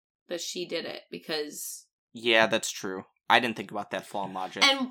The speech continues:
Speaker 1: what I think what's funny is, like, they literally flip everything on its head, like, what you're not, sp-, you know, what they always say you're not supposed to do.
Speaker 2: Mm-hmm.
Speaker 1: Um,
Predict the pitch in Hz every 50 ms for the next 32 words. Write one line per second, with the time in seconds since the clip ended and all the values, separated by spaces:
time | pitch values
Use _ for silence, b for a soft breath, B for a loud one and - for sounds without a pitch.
0 | - - 214 214 254 262 269 262 262 294 294 285 285 269 254 262 - - - -
1 | 233 233 226 220 208 196 180 175 - 185 190 190 - 180 180 180 196 220 240 -
2 | - 202 185 - - - - 160 165 175 175 180 180 175 - 175 170 165 156 156
3 | 156 156 - - - 143 147 147 147 156 160 156 156 151 165 165 165 156 151 151
4 | 151 147 147 147 - - - - 180 185 170 156 165 170 170 170 170 170 170 180
5 | 175 175 165 147 147 147 143 147 151 - - 156 - 151 156 151 - - - 147
6 | 147 147 147 147 151 151 160 - - 110 110 107 208 - - _ _ _ - 170
7 | 175 170 156 160 160 156 156 147 147 - -